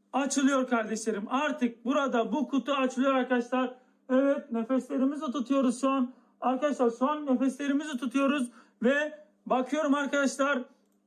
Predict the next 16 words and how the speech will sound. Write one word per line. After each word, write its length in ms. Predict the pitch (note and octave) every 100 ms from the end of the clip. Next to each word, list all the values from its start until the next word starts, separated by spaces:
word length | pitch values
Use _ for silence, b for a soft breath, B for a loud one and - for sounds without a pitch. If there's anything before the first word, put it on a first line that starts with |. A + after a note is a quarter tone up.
| _ _ _ _ _ _ _ _ _ _
İhtiyacımız 840 | B3+ C#4+ B3 C#4 C#4 C4+ C4+ C4+ A#3+
olan 460 | B3+ B3 C4+ B3 - _ _ _ -
abone 440 | A#3 B3+ C#4 C#4+
sayısı 600 | C4+ C4+ B3+ - B3+ A#3+ - _ _ -
sadece 880 | - C#4+ D#4+ C4 C4 A3+ C4 B3+ - _ _ _ _ _ _ -
beş 260 | D#4 C#4+
aboneye 440 | D4 C4 C4+ C4 C4
ihtiyacımız 460 | B3 B3 A#3+ A#3+
arkadaşlar. 500 | A#3+ A#3 A#3 B3+ A#3+
Çok 240 | C4 D4 B3
seri 280 | B3 D4 C#4
şekilde 520 | C#4+ A#3 A3 G3 B B B
şu 320 | - C#4 C#4
aboneleri 560 | C4 C4+ B3+ A#3+ A#3 A3
de 120 | G#3+
tamamlayalım. 760 | B3 C4+ C#4 C4 B3 A#3+ A3+